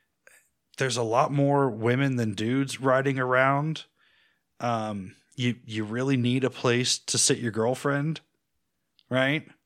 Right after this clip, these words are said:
And that's kind of a big deal, especially in rural America, and you gotta get places and, right?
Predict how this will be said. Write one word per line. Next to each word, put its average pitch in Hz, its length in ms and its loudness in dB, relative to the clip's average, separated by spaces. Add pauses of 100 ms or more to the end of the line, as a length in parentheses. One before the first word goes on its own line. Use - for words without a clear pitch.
(200)
And 135 220 -6
that's 143 320 2
kind 226 320 2
of 226 80 2
a 190 40 4
big 160 280 -2
deal, 104 580 -2
especially 170 520 2
in 123 140 4
rural 139 320 6
America, 123 680 4
and 104 160 -6
you 101 80 -6
gotta 120 260 0
get 131 320 0
places 104 640 -4
and, 92 340 -10 (920)
right? 123 340 -2